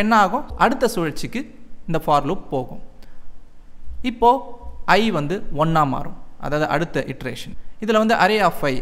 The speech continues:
அதாவது array of one என்னன்னு பார்த்தீங்கன்னா ட்வென்டி. ஆக ட்வென்டியும் முப்பதும் சமமா? இல்ல.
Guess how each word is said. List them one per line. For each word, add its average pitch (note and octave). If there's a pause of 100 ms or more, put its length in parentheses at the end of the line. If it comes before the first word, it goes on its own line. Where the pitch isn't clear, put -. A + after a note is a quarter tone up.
(120)
அதாவது D3 (120)
array F#3
of E3 (560)
one B3+ (220)
என்னன்னு C#3+
பார்த்தீங்கன்னா C3+ (120)
ட்வென்டி. D3 (340)
ஆக F#3 (120)
ட்வென்டியும் F#3+ (480)
முப்பதும் D#3 (200)
சமமா? C3 (680)
இல்ல. A2